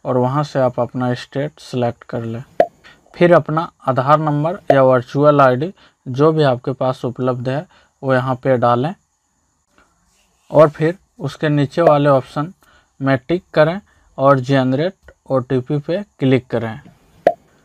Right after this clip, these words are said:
जिससे आपके आधार में जो भी रजिस्टर्ड मोबाइल नंबर है उसमें एक वन टाइम पासवर्ड यानी कि ओटीपी आएगा और यहाँ पे आपको आपके मोबाइल के आखिरी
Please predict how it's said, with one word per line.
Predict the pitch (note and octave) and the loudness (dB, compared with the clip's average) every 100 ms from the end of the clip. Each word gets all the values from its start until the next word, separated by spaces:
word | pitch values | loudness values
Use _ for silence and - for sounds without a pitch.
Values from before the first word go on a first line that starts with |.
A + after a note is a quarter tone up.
| _ _ _ _ _ | _ _ _ _ _
जिससे | C#3 B2+ C#3 - F3+ | 0 2 2 2 4
आपके | D3+ C3+ - | 6 4 2
आधार | C#3 B2 C3 D3+ | 0 2 -2 -2
में | D3+ B2+ | -4 -2
जो | C#3+ D3 | -2 0
भी | C#3+ | 0
रजिस्टर्ड | C3 B2 - D3 C#3 | 2 0 -2 -4 -2
मोबाइल | C3 B2 B2+ C#3+ C#3+ | 0 2 2 2 0
नंबर | C#3 C3+ | -2 -2
है | C#3 D#3 - _ _ C#3 | -4 -8 -16 _ _ -12
उसमें | - D3 D3+ | -8 -2 0
एक | C3+ D3+ - | 0 -2 -12
वन | A3+ C3+ C3+ C3+ | -4 2 2 2
टाइम | C3+ C3+ C3+ | 0 0 0
पासवर्ड | B2+ A#2+ - C#3 C3 | -2 -2 0 -2 0
यानी | B2+ B2+ | 0 -2
कि | B2 | -4
ओटीपी | B2+ A#2+ - A#2+ - C3+ | -4 -4 -4 -8 -4 -2
आएगा | B2 A#2+ C3+ D#3 - _ - | -2 -2 -4 -8 -18 _ -8
और | C3+ C3+ | -2 0
यहाँ | C3+ F#3 | 0 -2
पे | E3+ C#3 | -2 0
आपको | B2 A#2+ D3 | 0 -2 -2
आपके | C3+ B2 - C3+ | 0 -2 -4 -6
मोबाइल | C3 B2 B2 C3 C#3+ | -4 -2 0 0 -2
के | C3+ C#3 F3 _ _ B2 | -6 -10 -10 _ _ -6
आखिरी | B2 - C#3 | -4 -6 -8